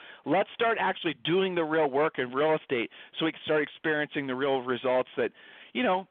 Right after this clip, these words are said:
have frankly evaded most of you, and will evade most of you for your careers because you're never willing to actually do the real work.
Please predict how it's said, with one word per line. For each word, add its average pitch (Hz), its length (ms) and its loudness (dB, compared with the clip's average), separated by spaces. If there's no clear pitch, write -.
have 143 260 -4
frankly 185 340 2
evaded 143 360 0
most 156 280 -2
of 131 80 -12
you, 147 180 0
and 151 80 -4
will 208 220 2
evade 147 220 0
most 139 260 -6
of 143 60 -12
you 151 180 -4
for 156 60 -12
your 156 140 -2
careers 180 460 -2
because 165 280 0
you're 165 100 2
never 170 340 2
willing 147 360 0
to 151 60 -2
actually 135 340 -2
do 127 180 -2
the 139 80 -6
real 151 240 0
work. 185 320 0